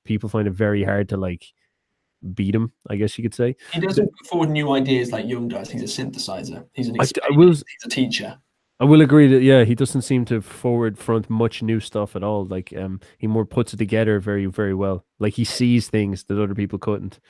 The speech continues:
Speaker 1: Um, but uh, something I had to say about Jung, I d-, I do think an interesting thing about, I guess, Jung and Freud is that,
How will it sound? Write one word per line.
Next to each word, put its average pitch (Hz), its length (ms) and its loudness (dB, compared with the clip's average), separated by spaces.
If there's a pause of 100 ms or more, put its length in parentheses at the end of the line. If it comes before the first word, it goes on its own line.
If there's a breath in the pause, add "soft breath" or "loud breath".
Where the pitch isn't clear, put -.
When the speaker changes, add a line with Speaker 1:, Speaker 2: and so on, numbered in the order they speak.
(460 soft breath)
Speaker 1:
Um, 117 280 2 (400 loud breath)
but 135 200 2 (1120)
uh, 101 60 -10
something 160 360 0
I 143 40 6
had 147 120 2
to - 80 -16
say 139 140 2
about 123 120 2
Jung, 123 280 4
I 131 60 6
d-, 151 140 4
I 156 80 6
do 151 160 6
think 170 160 6
an 135 240 4
interesting 143 400 4
thing 131 140 6
about, 117 280 4
I 113 100 0
guess, 110 200 2
Jung 117 280 2
and 101 100 -2
Freud 117 300 2
is 104 140 -2
that, 101 180 -2